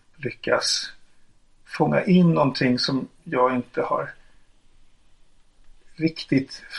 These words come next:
sett, bara anat, liksom. Och där finns de här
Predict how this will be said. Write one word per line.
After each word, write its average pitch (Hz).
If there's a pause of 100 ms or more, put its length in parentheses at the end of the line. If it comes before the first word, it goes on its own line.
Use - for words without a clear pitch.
(200)
sett, -
bara 135
anat, 160
liksom. - (520)
Och 143
där 180
finns 131
de 123
här 120